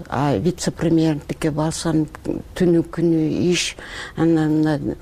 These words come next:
деп с-, сурандым. Сурансам, э, Медет Чуканович билген эмес экен, балам аварияга,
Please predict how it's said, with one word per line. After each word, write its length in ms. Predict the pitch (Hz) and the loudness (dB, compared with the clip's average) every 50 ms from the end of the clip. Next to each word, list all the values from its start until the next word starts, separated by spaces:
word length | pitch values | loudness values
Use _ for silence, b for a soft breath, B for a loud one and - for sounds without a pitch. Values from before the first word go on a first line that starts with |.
| B B B B B B | B B B B B B
деп 260 | - 135 160 - - | -2 -2 -2 -2 -2
с-, 140 | - - - - - | -6 -12 -14 -14 -10
сурандым. 640 | - - - - 185 180 170 147 139 - 110 85 151 - - - - - - | -8 -4 -2 0 2 2 2 2 0 -2 -6 -10 -10 -14 -18 -20 -20 -14 -12
Сурансам, 680 | - - - 185 185 175 180 175 - 214 220 214 202 B B B B B B B - | -10 -4 -2 0 2 2 2 0 0 -2 -2 -2 -4 B B B B B B B -6
э, 460 | - 151 156 151 151 147 135 135 143 - | -2 -2 0 2 2 0 0 0 0 2
Медет 360 | 139 175 185 156 185 175 - | 2 2 2 2 0 -2 -2
Чуканович 560 | - 185 - - - 175 175 180 175 - - - | -6 -8 -8 -4 -4 0 0 0 0 -2 -4 -4
билген 380 | 156 170 160 160 170 165 165 175 | -2 0 2 2 4 4 4 4
эмес 280 | 175 175 170 156 - - | 4 2 0 0 -4 -8
экен, 460 | - - - 104 107 101 80 71 - | -10 -8 -6 -6 -4 -4 -6 -6 -6
балам 400 | 143 120 131 135 131 127 135 135 | -4 -2 -2 -2 0 -2 -2 -2
аварияга, 760 | 147 151 151 147 143 135 131 - 104 101 95 95 - 107 104 | -2 0 0 0 -2 -2 -2 -2 -2 -2 -2 -4 -4 -6 -6